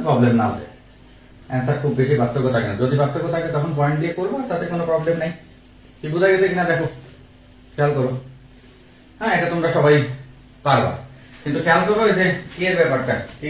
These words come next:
কিন্তু ইচ্ছা মতো সব থেকে আনা যাবে না, যেহেতু গ্যাস বলছে, কোথায় আনা যাবে সেটা আমি দেখতেছি। Very, very important অঙ্ক, অক্সিজেন অণুর ভর হাইড্রোজেন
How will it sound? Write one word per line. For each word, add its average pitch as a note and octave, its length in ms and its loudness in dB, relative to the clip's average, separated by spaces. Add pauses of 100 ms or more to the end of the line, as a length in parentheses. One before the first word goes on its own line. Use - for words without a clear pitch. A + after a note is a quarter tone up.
কিন্তু D#3 220 -6
ইচ্ছা - 180 -4
মতো D#3 200 0
সব C3+ 120 -2
থেকে C3+ 180 -2
আনা B2+ 120 0
যাবে B2+ 160 2
না, - 100 -2
যেহেতু C3+ 260 -2
গ্যাস C3 160 4 (120)
বলছে, - 220 -4 (680)
কোথায় B2+ 240 -4
আনা C#3+ 160 0
যাবে C#3+ 200 2
সেটা C3 140 2 (100)
আমি B2 180 4
দেখতেছি। D3+ 340 -2 (800)
Very, F#3+ 200 4
very G#3+ 180 8
important G#3 360 6
অঙ্ক, G3+ 140 4 (180)
অক্সিজেন G3+ 500 0 (140)
অণুর F3+ 260 0 (160)
ভর C#3+ 240 8 (140)
হাইড্রোজেন F#3 540 2